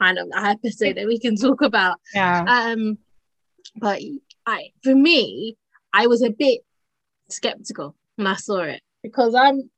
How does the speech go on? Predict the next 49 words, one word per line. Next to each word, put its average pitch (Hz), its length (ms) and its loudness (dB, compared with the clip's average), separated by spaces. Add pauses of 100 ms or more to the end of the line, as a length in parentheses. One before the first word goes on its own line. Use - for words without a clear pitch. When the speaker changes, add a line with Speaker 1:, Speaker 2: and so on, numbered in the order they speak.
(140)
Speaker 1:
I'm 277 300 0
of 240 140 -2 (100)
the 247 80 -8
mindset 247 680 0 (200)
that 180 220 -2 (540)
if 262 160 2
you 277 120 2
wanna 294 260 2
do 262 220 2
something 208 720 -2
well, 208 320 2
just 196 240 -4
do 226 140 0
it 220 160 -8
yourself. 208 480 0 (420)
So 240 160 -2
that's 269 320 0
why 233 280 2
I 202 40 -16
was, 196 320 -6
like, - 160 -8 (120)
so 233 260 -2
happy 214 320 -2
to 202 100 -6
see, 202 340 -4
like, 147 180 -10 (140)
Black - 220 -2 (360)
beauty 240 320 0
brands, 175 360 -6
like, 147 160 -10 (180)
hair 226 260 2
brands, 180 320 -12
like, - 200 -10 (200)
like, 214 280 -10
um, 196 260 -4 (560)
there's 214 140 -4
a 214 100 0
hair 247 300 -2
braiding 233 420 0
brand, 165 220 -8 (160)
the 208 80 -6
name 226 260 -2
escapes 214 480 -8
me, 185 180 -6
but 185 140 -8
I 185 100 -10
was 202 120 -8
working 214 400 -6
with 151 140 -12